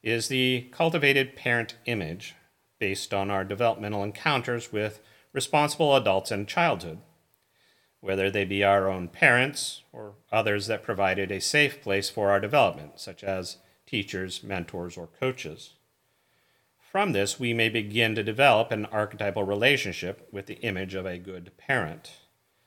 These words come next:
one who protects and nurtures the vulnerable child within our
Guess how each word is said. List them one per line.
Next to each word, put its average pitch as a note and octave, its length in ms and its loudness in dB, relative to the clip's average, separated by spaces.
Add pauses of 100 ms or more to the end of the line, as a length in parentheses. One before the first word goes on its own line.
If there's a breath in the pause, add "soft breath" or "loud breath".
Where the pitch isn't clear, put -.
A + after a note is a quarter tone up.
one G2 200 -6
who A2 80 -6
protects B2 720 -2
and G#2+ 280 -6
nurtures F#2 460 -4
the F2 60 -16
vulnerable F2+ 420 -8
child F#2 400 0
within F2+ 320 -10
our F2+ 200 -8